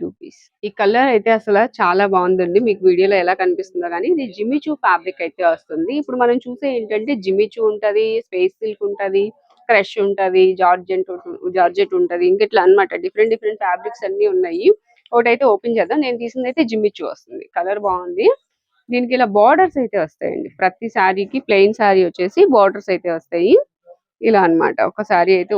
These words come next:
ఓపెన్ చేసి చూద్దాం. ఇది ఇలా వస్తుందండి. శారీ మొత్తం ఇలా ఉంటుంది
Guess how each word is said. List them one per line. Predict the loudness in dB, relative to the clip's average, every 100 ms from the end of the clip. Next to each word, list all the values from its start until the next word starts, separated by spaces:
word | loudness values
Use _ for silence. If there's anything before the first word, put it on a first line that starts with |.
| -2
ఓపెన్ | -2 -4
చేసి | -6 -10 -12
చూద్దాం. | -12 -6 -6 -6
ఇది | -2 2 2 0 _ _ _ _ _ _ _ _ _ -18 -18 _ _ _ _ _ _ _ _ _ _ _ _ _ -20 -20 _ _ _ _ _ _ _ _ _ _ _ _ _ _ _ _ 0
ఇలా | 2 2
వస్తుందండి. | 0 -4 -4 -4 -8 -12 -14 _ _ _ _ _ _ _ _ _ _ _ _
శారీ | 0 2 0
మొత్తం | -2 -6 -6
ఇలా | -4 -2
ఉంటుంది | -4 -4